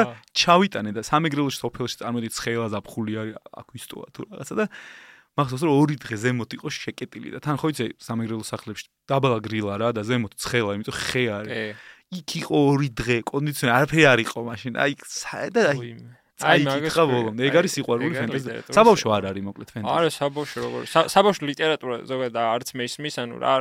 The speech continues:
Speaker 2: ანუ შეიძლება რაღაც
Speaker 1: კი, ბატონო.
Speaker 2: ზე თქვა, რომ საბავშვო არის და მართლაც იყოს, მაგრამ ძირითადად რაზეც ამბობენ ხოლმე, აი, ტომ სოიერ და კორალაინზე
Speaker 1: ხო.
Speaker 2: რაღაცებზე, აი,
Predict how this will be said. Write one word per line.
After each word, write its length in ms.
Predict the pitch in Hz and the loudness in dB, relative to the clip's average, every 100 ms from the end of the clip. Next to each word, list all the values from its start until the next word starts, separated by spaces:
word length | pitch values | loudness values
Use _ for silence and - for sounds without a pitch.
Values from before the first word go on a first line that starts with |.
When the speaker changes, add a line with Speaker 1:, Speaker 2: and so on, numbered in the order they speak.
| - | 2
Speaker 2:
ანუ 260 | 143 139 123 - 117 - | -2 -2 -8 -16 -20 -18
შეიძლება 440 | - 147 143 131 | -4 -2 0 -2
რაღაც 260 | 120 117 123 127 120 | -2 -2 -4 -6 -10
Speaker 1:
კი, 200 | - 175 | -2 2
ბატონო. 360 | 139 - - 110 | 2 0 -8 -12
Speaker 2:
ზე 160 | 120 | -10
თქვა, 260 | 120 - 135 | -10 -2 0
რომ 140 | 131 | 0
საბავშვო 480 | 123 123 127 120 165 | 0 -2 -2 -2 4
არის 240 | 151 123 117 | 6 6 2
და 80 | 117 | -4
მართლაც 400 | 120 120 131 123 | -2 -2 -2 -2
იყოს, 340 | 117 104 113 - | -4 -6 -8 -6
მაგრამ 280 | 110 107 107 | -4 -4 -4
ძირითადად 540 | 127 143 156 139 123 | -4 -2 2 2 2
რაზეც 360 | 123 120 120 117 | -2 -2 -2 -4
ამბობენ 440 | 120 123 127 127 | -2 -2 -2 -4
ხოლმე, 340 | - 117 107 107 | -4 -4 -4 -6
აი, 120 | 104 | -8
ტომ 200 | - 107 | -8 -10
სოიერ 380 | 107 113 110 110 | -8 -4 -4 -4
და 120 | 110 | -6
კორალაინზე 640 | - 101 110 110 110 113 104 | -4 -4 -2 -2 -2 0 -2
Speaker 1:
ხო. 140 | 110 | -2
Speaker 2:
რაღაცებზე, 440 | 107 110 139 139 165 | -6 -8 -8 0 2
აი, 160 | 135 | 2